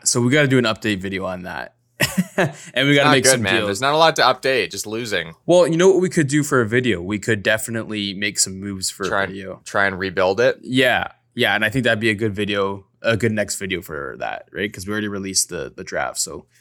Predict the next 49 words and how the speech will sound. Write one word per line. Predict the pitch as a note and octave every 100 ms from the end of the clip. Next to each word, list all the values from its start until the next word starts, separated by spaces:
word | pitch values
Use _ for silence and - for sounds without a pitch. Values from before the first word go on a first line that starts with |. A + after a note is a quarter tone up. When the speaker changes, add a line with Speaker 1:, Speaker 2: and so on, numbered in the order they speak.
| _ _
Speaker 1:
we | G2
can | A2+
definitely | A#2+ A#2+ A#2
do | G#2+
that. | G2+ G2+ G#2+ - _
Um, | G2 F#2+ F#2+ F#2+ F#2 _ -
maybe | G2+
this | G2 F#2+
weekend. | G2 F#2 G2 G2 _ _
We'll | - F#2+
see. | G2 A2 B2+ _ _ _ _ _ -
And | A2+ A#2 A2+ F#2+
Speaker 2:
Vasilevsky's | A2+ A2 G2+ G2 G2+ F2+
been | - F2
real | F2+ G#2 F#2+
stinky, | - F#2+ E2+ D#2
bro. | D#2 F2
Speaker 1:
Oh, | D3 G2+ G2
man. | D3+ F#3+
Speaker 2:
That's, | F#3+ - _ _ _ - A2
that, | A2 C3
Speaker 1:
<laughs> |
Speaker 2:
our | A2+
first, | - C3 C3 -
our | -
first | G#2 C3 C3 -
pick | C3 G#2+
is, | G2+ F#2+
is, | G2 F#2+ - -
is | G2+
below | F#2+ G#2+ A2
a | G#2
nine | G2 G2+ G#2+
hundred | G2+ F#2+ F#2+
save | F#2+ F2
percentage. | - E2+ E2 E2 - _
So | - F#2 E2 - _ _ -
I | A2+
think | D#3+
that | D3 C#3+
attributes | - D3 C#3+ C#3 -
to | G2+ E2+
it. |
I | E2+
also | A#2 - C3+
think | A#2+
Jonathan | C3 B2 A#2 A#2
Huberdeau | B2 A2+ G2
being | F#2+ G#2 G2